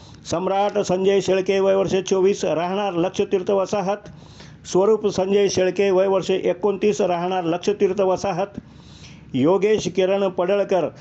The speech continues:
वय वर्ष तीस, राहणार दांडगाईवाडी लक्षतीर्थ वसाहत आणि स्वयं सचिन सावंत,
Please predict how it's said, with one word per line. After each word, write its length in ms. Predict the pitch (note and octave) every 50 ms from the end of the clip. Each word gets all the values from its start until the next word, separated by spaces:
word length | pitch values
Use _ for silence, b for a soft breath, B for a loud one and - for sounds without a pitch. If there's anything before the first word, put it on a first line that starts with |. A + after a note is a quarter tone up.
| B B B B B
वय 220 | C3 D3+ F3 G3
वर्ष 240 | G3 G#3 G3+ - - F#3+ F#3+ F#3+ -
तीस, 200 | A3 A3 - -
राहणार 460 | G3+ E3+ F3 F3 F3 F3+ F#3+ G3 F#3
दांडगाईवाडी 680 | E3 E3+ E3+ F3 F3+ F#3+ G3 G3+ G3 G3 F#3+ F#3 G3 G3 F3+ C3 B2
लक्षतीर्थ 500 | E3+ F3+ - G#3+ G3+ G#3 G#3 G3+ G3+ -
वसाहत 580 | G#3 G3 F#3+ - - G3+ F#3+ F#3+ G3+ G#3 - G3 B B B B B B B -
आणि 300 | E3+ F#3 F#3+ G3 G3 F#3
स्वयं 460 | - E3+ F3+ F#3 G3+ G#3 G#3 G#3 G3+
सचिन 480 | - - F#3 E3+ D#3+ G3 G3+ G3+ G3+
सावंत, 520 | F#3 - - F3+ F#3+ G3 G3+ F#3+ E3 -